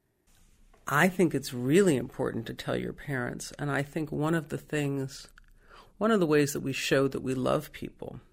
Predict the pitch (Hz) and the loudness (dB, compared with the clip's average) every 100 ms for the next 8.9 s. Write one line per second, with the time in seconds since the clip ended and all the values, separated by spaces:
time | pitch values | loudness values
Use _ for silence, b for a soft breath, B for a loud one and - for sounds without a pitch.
0 | - - _ _ - 135 127 135 123 - | -20 -20 _ _ -4 -2 -2 -4 -4 -4
1 | 107 - - - _ _ _ _ _ b | -4 -4 -8 -12 _ _ _ _ _ b
2 | b b - 135 127 - 127 117 113 113 | b b -4 -2 -2 -2 0 0 -2 -6
3 | b b b b b 269 - 277 160 - | b b b b b -4 0 2 2 0
4 | 175 220 - 143 127 123 107 131 - - | 0 0 0 -2 -2 -2 -4 -6 -12 -20
5 | - - 143 135 - 160 175 165 226 214 | -18 -4 0 2 2 2 4 4 4 4
6 | 147 139 - 143 139 143 135 156 185 147 | 4 0 0 0 2 0 2 2 2 0
7 | - 131 127 131 131 131 131 123 123 120 | -2 -2 -2 -4 -2 -4 -2 -2 0 -2
8 | - - 165 165 - 123 113 - - | -4 -2 0 0 -2 -4 -4 -6 -10